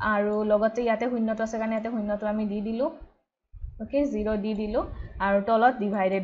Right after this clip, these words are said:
by hundred। অ'কে, চ' ইয়াতে কিমান হ'ব আনচাৰটো? আ, জিৰ, আকৌ ইফালে জিৰ আহিব, তাৰপিছত ইয়াতে তিনি আহিব,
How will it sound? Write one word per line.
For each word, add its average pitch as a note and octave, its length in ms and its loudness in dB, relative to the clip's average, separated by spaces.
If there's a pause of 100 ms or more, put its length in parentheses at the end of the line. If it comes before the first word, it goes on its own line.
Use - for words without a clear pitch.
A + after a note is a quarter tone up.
by B3+ 100 6 (140)
hundred। F3 420 -4 (760)
অ'কে, F3+ 200 -4 (380)
চ' - 40 -2
ইয়াতে B3 320 6
কিমান C#4 300 0
হ'ব D4+ 120 2 (1000)
আনচাৰটো? A3+ 520 0 (420)
আ, G3+ 100 -4 (340)
জিৰ, A#3+ 300 0 (640)
আকৌ G#3 240 -4
ইফালে G#3+ 360 0 (140)
জিৰ G#3+ 200 0 (140)
আহিব, A#3+ 220 -2 (560)
তাৰপিছত G#3+ 260 0
ইয়াতে G#3+ 300 2 (220)
তিনি B3 360 0
আহিব, B3+ 260 2